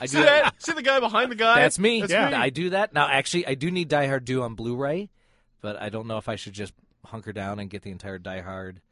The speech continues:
Speaker 1: box set. But then again, they
Speaker 3: Yeah.
Speaker 1: keep making 'em, so I don't think I
Speaker 3: Oh,
Speaker 1: should
Speaker 3: yeah.
Speaker 1: make the collection. So.
Speaker 3: On, on the same trip, I got the, uh, Live Free or Die Hard, you know,
Speaker 1: Ooh.
Speaker 3: D V D, just, just so I have all of them.
Speaker 1: Ridiculous. Y-, you know what? That's worth watching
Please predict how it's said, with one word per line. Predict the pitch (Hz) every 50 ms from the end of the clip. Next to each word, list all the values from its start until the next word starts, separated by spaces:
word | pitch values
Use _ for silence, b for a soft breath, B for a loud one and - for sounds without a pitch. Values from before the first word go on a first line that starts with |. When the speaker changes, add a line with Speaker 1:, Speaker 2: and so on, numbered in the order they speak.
| _ _ _ _ _ _ _ _ _ _
Speaker 1:
box | - 104 107 - -
set. | - 90 92 -
But | - 117 -
then | 143 135 135
again, | 135 123 135 127 127 123
they | 110 127 127
Speaker 3:
Yeah. | -
Speaker 1:
keep | - 180 180
making | 135 131 170 180 - - 101 90
'em, | 82 80 -
so | - - 110 110
I | 113
don't | 120 113 -
think | - - 127
I |
Speaker 3:
Oh, | 127 123
Speaker 1:
should | 123
Speaker 3:
yeah. | 131 135 110
Speaker 1:
make | 110 - 101 - _
the | - -
collection. | - 107 107 110 - - - 82 76 78 - _
So. | - - 156
Speaker 3:
On, | 147 170
on | 156 135 131
the | 127 123
same | - 143 127 123
trip, | - 127 123 - 120
I | 117
got | - 113 110 - _
the, | 107 104 104 101
uh, | 98 101 101 98 101 - _ _ _ -
Live | 120 117 110 -
Free | - 127 113 107
or | 104 101
Die | 101 104 101 95 98
Hard, | - - 139 135 110 95 92 - - _ _
you | - 98
know, | - - - _ _ 87
Speaker 1:
Ooh. |
Speaker 3:
D | 92 92 85
V | 80 -
D, | - 95 101
just, | 101 107 - - 202 -
just | 151 135 - -
so | 131
I | 113 104
have | 123 120 113 107
all | 113 117 113 110 101
of | 90 95
them. | 104
Speaker 1:
Ridiculous. | 104 - - - - 98 85 - - -
Y-, | 151 - -
you | 185 180 196
know | 202 202
what? | 196 196 190 -
That's | 180 202 - - -
worth | 180 151 123
watching | 127 127 120 104 113 120 120